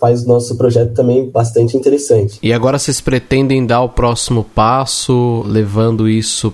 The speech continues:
Speaker 2: pra produção em escala? Eu queria pro-, puxar um pouquinho o Luiz pra esse, esse bate-papo agora.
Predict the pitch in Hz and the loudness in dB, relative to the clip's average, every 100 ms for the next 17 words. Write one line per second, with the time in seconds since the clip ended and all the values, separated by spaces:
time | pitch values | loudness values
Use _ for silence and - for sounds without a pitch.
0 | - 104 101 98 - 104 104 - - 104 | -2 0 0 -2 -2 -2 -2 -4 -2 -2
1 | 101 92 - - 113 139 151 151 151 - | -2 -2 -6 -2 0 0 0 -2 -4 -10
2 | - - - - - - 110 - 117 113 | -20 -20 -20 -20 -10 -4 -4 0 0 0
3 | 117 117 - 127 - 117 107 113 120 113 | -2 -2 -4 -4 0 -2 0 0 0 2
4 | 113 110 - 117 107 - 113 104 107 - | 2 0 -2 -2 -2 0 0 0 -4 -6
5 | 107 - - - 104 95 104 101 95 | -2 -2 -4 -4 -4 -2 -2 0 -2